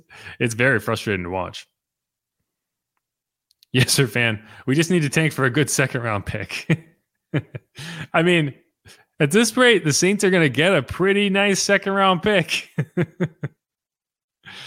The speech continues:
Adam M-, Michelle's, Michaels, "Kicking the can down the street with bad contracts too. It caught up, and now you have no youth and no tradable assets."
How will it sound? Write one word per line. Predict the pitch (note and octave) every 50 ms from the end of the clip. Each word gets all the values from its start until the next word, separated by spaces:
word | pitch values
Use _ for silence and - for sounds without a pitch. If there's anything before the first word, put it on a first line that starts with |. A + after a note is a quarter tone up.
| - - - - - - _ - _ _ _ -
Adam | C3+ B2 C#3 C#3+ C3+ B2 A2+
M-, | A#2+ - - A#2 G#2+ A2+ C#3 -
Michelle's, | D3+ A#2+ A2 G#2+ - C#3 C3+ D3 D#3 D#3+ D3+ C#3 - - - - - _ -
Michaels, | A#2 C3 C3 D3 D3 C#3 B2+ - - - _ _ _ _ _ _ _ _ -
"Kicking | - F3 E3+ F#3+ F3+
the | D#3+
can | - - D3 D3 C#3+
down | C#3 C#3+ C#3+ C3+
the | B2
street | A2+ - - C#3
with | C3 A2
bad | G#2 A#2 A2+ A#2 A2
contracts | - A#2+ A#2 A2 - A#2+ A2+ A2 - -
too. | - C#3+ D3 C#3+ C#3 C#3 B2+
It | B2 A2
caught | - - C3+ C3+ C#3 - - -
up, | B2 B2+ B2+ B2+ - -
and | B2 A2 G#2+
now | A2 A2+ A#2+
you | B2+ C3 A#2+ A#2+
have | A#2 G#2+
no | G#2+ A2
youth | A2+ G#2+ G#2+ G#2+ G#2+ G#2+ -
and | - G2+
no | G2+ G2+
tradable | G2 - F#2+ G2 F#2+ G2 F#2+ F#2
assets." | F#2 F2+ - F#2+ F2+ - -